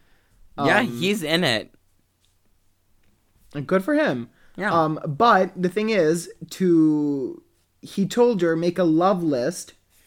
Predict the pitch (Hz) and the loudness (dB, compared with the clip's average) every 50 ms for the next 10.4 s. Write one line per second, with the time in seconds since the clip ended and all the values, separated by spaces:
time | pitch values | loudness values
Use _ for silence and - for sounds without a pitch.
0 | _ - - _ _ _ _ - _ - - 175 160 - - 165 - - 180 175 | _ -20 -20 _ _ _ _ -20 _ -12 -6 -6 -6 -6 -6 -10 -6 -4 -2 -2
1 | 180 - - 185 160 143 135 131 139 147 165 185 196 175 165 151 135 127 139 147 | -2 -2 -4 -2 0 0 0 0 -2 -2 0 0 0 0 0 -2 0 0 -2 -4
2 | - - - 120 135 143 135 139 - - 139 139 131 131 131 131 131 135 156 202 | -6 -10 -12 -10 -6 -6 -6 -8 -10 -12 -10 -10 -8 -8 -8 -6 -4 -4 -4 -4
3 | 233 - - - - - _ _ _ _ - 156 151 143 143 143 - - 151 147 | -4 -8 -14 -20 -20 -20 _ _ _ _ -12 -10 -8 -8 -10 -12 -14 -14 -12 -10
4 | 151 151 151 151 156 - 170 165 160 160 170 185 220 285 294 - _ _ _ _ | -10 -8 -10 -10 -10 -10 -8 -8 -6 -6 -6 -6 -6 -8 -10 -14 _ _ _ _
5 | _ _ _ _ - - 160 156 147 147 147 147 151 160 175 143 107 90 92 95 | _ _ _ _ -6 -2 0 2 2 2 0 0 2 2 2 2 0 -2 -6 -12
6 | 113 - _ - - _ _ _ _ - - - _ _ _ _ _ _ - 151 | -14 -20 _ -20 -20 _ _ _ _ -20 -20 -20 _ _ _ _ _ _ -8 -6
7 | 147 151 156 156 156 160 151 156 151 143 - - 117 123 - - 359 285 202 - | -4 -2 -4 -4 -4 -6 -4 -4 -2 0 0 0 2 4 6 6 8 6 6 4
8 | 147 160 170 - 151 - 170 - - 196 196 185 196 220 220 214 208 226 254 269 | 2 0 0 0 2 4 4 4 6 4 4 2 4 4 4 4 4 4 2 2
9 | 262 202 180 180 147 135 135 135 127 127 131 - - _ _ _ _ - 151 160 | 0 0 0 0 0 -2 -4 -6 -6 -6 -6 -8 -8 _ _ _ _ -10 -6 -4
10 | 151 156 185 202 - - 196 165 | -2 2 4 4 4 4 4 4